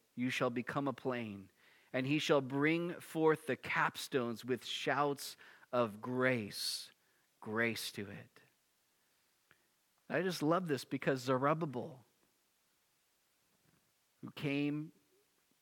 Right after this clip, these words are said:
that first group of exiles to rebuild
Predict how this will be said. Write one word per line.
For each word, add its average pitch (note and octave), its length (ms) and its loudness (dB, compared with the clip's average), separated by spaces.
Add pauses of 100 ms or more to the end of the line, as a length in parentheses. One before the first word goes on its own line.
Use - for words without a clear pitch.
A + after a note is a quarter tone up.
(140)
that G#2 140 -6
first D3 440 0
group D3 180 0
of C3 160 0
exiles C#3 680 0
to A#2+ 200 -2
rebuild C3+ 640 2